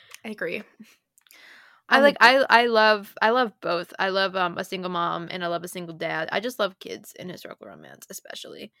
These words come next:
Speaker 1: So true.
Speaker 2: Um, because they're always so quirky and weird and hellions or very cute or both.
Speaker 1: All true.
Speaker 2: And it's just so fun. And just, like, the dynamic,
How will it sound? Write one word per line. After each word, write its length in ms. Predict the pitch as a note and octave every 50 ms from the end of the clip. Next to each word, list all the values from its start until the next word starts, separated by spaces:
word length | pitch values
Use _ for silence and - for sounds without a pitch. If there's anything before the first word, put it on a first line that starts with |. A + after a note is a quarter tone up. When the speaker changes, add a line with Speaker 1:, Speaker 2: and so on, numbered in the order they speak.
| _
Speaker 1:
So 200 | - - G3+ G3
true. 220 | G3+ - G#3 G3 G3
Speaker 2:
Um, 200 | F#3+ G3 F#3+ F#3+ F#3+
because 180 | G#3 A3+ A3+
they're 80 | A3 A#3+
always 200 | B3 B3+ C4 B3+
so 80 | - C4
quirky 500 | - - F#3+ F3+ F3+ G3 F3+ F3 F3 -
and 180 | F#3 F3+ F3+ E3
weird 460 | E3+ E3 E3+ E3 D#3+ E3 E3 E3+ F3 _ _ _ _ _ _ _ _ _ _ _
and 640 | - F#3 F3 E3+ E3+ E3 E3 E3 E3 E3 E3 D#3+ - - _ _ _ _ _ _ _ _ _ _ _ _
hellions 880 | G3+ F3+ G3 F#3 F3+ F3+ F3+ F3 F3 F3 F3 F3 F3 F3+ F3+ F#3 - -
or 260 | - - G3 G3 F#3+ F#3
very 400 | F3 E3+ E3 F3+ E3 B2 A2 G#2
cute 380 | - - E3+ - - - - _ _ _ _ -
or 120 | - F3+
both. 360 | F3 - D#2 - - - - _ _ _ _ _ _ _ _ _ _ -
Speaker 1:
All 120 | A3 A3+
true. 140 | A3 F#3 F3+
Speaker 2:
And 420 | E3+ E3+ - - - - F#3 - - -
it's 160 | - F#3 -
just 140 | - G#3+ -
so 100 | - G#3
fun. 520 | - - G#3 G3+ G3 G3 F#3+ G3 G3 G3+ _ _ _ _ _ _ _ _ -
And 200 | A3 B3+ C4+ C4
just, 140 | D#4 -
like, 100 | F4 D#4+ -
the 80 | C4+
dynamic, 380 | B3 A#3+ G#3+ F#3+ F#3+ G#3+ A3+ -